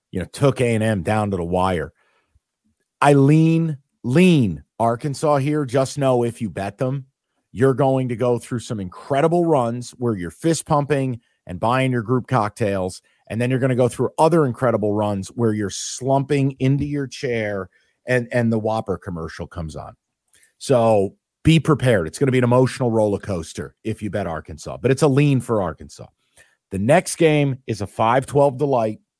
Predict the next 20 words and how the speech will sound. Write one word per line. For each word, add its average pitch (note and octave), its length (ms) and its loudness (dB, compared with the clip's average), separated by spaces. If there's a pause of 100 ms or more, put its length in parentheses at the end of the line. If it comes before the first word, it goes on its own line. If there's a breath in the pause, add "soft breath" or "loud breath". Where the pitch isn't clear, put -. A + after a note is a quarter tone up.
(400)
and G2 160 -6
I'm G#2+ 180 -4
scared G#2 380 -6
shitless. - 600 -10 (840)
The F2+ 80 -6
five C3+ 560 0
Saint C3+ 360 -6
Mary's, G#2+ 600 -2 (720)
the B2+ 120 4
Ma-, A#2 300 -2
the B2+ 200 -2
Aiden D3 280 0
Mahaney C#3 680 0
experience, - 800 -8 (560)
taking D3 400 0
on A2 440 0 (180)
the G2 160 -6
A C3 160 0
ten C#3 340 -4
champs, G#2 560 -4